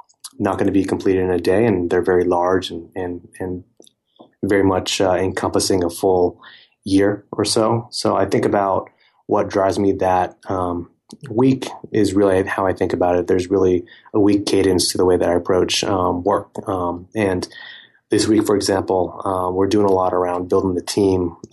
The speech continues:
a certain part of it on the product team. And I've been thinking a lot about, um,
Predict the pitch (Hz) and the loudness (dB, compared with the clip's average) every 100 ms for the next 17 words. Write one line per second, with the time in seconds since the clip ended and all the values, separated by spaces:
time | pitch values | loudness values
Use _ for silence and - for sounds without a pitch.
0 | - - 101 - 92 90 87 85 87 90 | -6 -2 -2 -2 -2 0 0 0 -2 -2
1 | 90 87 - 92 92 87 85 - - - | -2 -4 -6 -4 -4 -4 -8 -16 -20 -20
2 | - - 101 90 95 90 87 87 85 87 | -10 -4 -2 -2 0 0 2 0 0 0
3 | 87 82 - 92 87 82 82 | 0 -2 -2 -2 -2 -2 -4